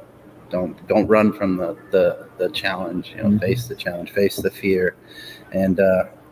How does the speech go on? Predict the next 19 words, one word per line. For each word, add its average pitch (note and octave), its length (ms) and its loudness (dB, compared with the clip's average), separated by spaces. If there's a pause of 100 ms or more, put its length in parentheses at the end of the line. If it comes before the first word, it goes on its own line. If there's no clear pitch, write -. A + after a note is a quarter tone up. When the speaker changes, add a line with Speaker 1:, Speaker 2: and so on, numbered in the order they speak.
(120)
Speaker 1:
live A#2 280 6
by A#2 140 8
faith, A2+ 400 0
not G#2 180 -4
by F#2+ 120 0
fear." E2+ 380 -4
That's F#2 180 -8
something F#2+ 400 -6
that F2+ 140 -4
I F2+ 80 -2
read F2+ 280 -2
the F2 100 -8
other F2 180 -6
day, F2+ 240 -6
and D#2 180 -8
that, - 140 -8 (920)
that's F2+ 240 2
so F#2+ 200 0
true, F2+ 380 -2